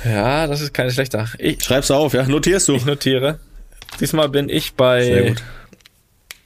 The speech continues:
Speaker 1: diesmal bin ich bei vier eins für die Lakers.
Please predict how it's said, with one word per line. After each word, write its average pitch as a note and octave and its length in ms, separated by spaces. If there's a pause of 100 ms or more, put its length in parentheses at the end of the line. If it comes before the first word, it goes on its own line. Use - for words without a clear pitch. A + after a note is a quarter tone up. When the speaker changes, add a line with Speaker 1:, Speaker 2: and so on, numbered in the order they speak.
(120)
Speaker 1:
diesmal B2+ 300
bin A#2+ 160
ich A#2+ 160
bei A2+ 220
vier - 2250 (720)
eins A#2+ 420
für - 200
die A2 100
Lakers. G#2 480